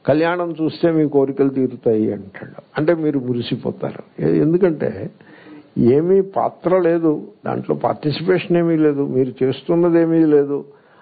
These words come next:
అలా కళ్ళప్పగించి చూడడమే తప్ప మీరు దాంట్లో భాగం ఏమీ లేదు.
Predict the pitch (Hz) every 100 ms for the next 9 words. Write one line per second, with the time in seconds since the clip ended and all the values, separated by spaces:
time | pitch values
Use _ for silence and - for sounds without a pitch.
0 | - 135 151 147 143 147 147 160 165 160
1 | 147 147 156 160 151 139 - - 135 107
2 | 120 196 165 120 123 123 113 110 123 -
3 | 123 110 110 151 190 185 175 170 139 117
4 | 113 98